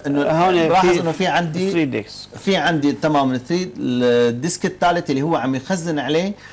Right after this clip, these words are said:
Speaker 1: اللي عم تخزن عليه معلومات التماثل أو الباريتي information اللي بتفيدني في إعادة البي-، في إعادة البيانات في حال أنا صار في عندي أي ضرر لهذه البيانات.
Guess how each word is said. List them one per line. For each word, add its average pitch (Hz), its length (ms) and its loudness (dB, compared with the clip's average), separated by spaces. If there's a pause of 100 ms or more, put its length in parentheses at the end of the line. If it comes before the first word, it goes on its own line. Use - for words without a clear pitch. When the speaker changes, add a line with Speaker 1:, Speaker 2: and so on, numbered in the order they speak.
(180)
Speaker 1:
اللي 113 120 -4
عم 127 120 2
تخزن 151 340 -2
عليه 151 220 2
معلومات 135 760 2
التماثل 147 520 0
أو 123 120 0
الباريتي 156 520 0
information 147 520 -2
اللي 123 180 0
بتفيدني 190 560 -2 (380)
في 131 220 -2
إعادة 156 380 0 (120)
البي-، 113 600 0
في 117 180 -4
إعادة 143 300 0 (120)
البيانات 113 580 -2
في 110 160 -8
حال 131 460 -2
أنا 117 440 -6
صار 117 220 -2
في 110 180 -8
عندي 101 300 -4
أي 143 80 -2
ضرر 143 420 2 (540)
لهذه 117 720 -2 (840)
البيانات. 98 1600 -6